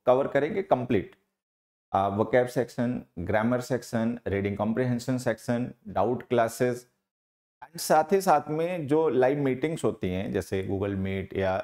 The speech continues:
Zoom, उसके through काउंसलिंग सेशंस भी आपके हुआ करेंगे। ये सारे इस बैच में, इस कोर्स में इंक्लूडेड हैं। सिलेबस जो है वो basic to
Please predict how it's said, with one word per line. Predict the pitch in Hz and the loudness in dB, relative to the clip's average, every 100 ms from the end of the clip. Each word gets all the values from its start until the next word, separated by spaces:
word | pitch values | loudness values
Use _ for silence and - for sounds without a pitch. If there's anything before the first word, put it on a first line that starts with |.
| - | -6
Zoom, | 92 104 110 175 | -2 0 0 -2
उसके | - 151 - | -4 -4 -4
through | 160 185 226 | -2 -2 0
काउंसलिंग | 131 127 139 135 | -2 0 -4 0
सेशंस | 120 - 113 127 | -2 -2 -4 0
भी | 139 | 0
आपके | 101 165 | 0 -2
हुआ | 175 101 | 0 0
करेंगे। | 85 82 80 92 | 0 -4 -4 -2
ये | 120 | 0
सारे | 127 123 127 | 2 2 0
इस | 123 - | -4 -4
बैच | 104 101 - | -2 -2 -4
में, | 135 220 - _ _ _ - | -8 -8 -12 _ _ _ -14
इस | - | -8
कोर्स | - 104 101 | -2 -2 -2
में | 190 | -6
इंक्लूडेड | 127 131 117 117 139 | -4 -2 0 0 0
हैं। | 180 - _ _ _ _ _ _ _ _ _ _ _ _ _ _ _ _ | -4 -10 _ _ _ _ _ _ _ _ _ _ _ _ _ _ _ _
सिलेबस | - 170 170 214 214 - - | 4 4 4 -2 -2 -6 -2
जो | 165 | 0
है | 156 165 | 2 2
वो | 175 170 151 107 | 2 0 0 0
basic | 151 160 190 185 - | 0 0 -2 -2 -2
to | 160 | 0